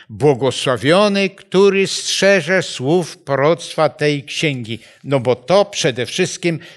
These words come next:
ta księga zaznacza zbawienie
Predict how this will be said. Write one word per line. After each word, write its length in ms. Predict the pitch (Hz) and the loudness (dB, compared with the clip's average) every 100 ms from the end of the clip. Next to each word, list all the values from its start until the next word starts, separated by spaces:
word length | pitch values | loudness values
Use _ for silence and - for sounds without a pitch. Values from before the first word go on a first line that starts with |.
| _ | _
ta 140 | 147 | -6
księga 600 | 135 - 185 160 139 131 120 - - | -4 0 0 0 0 0 0 -8 -12
zaznacza 760 | - 139 - 143 123 - 110 - _ _ | -2 -2 0 -2 -2 -6 -10 -12 _ _
zbawienie 960 | - 117 143 123 165 190 202 233 - | -10 -2 0 2 4 4 4 2 -2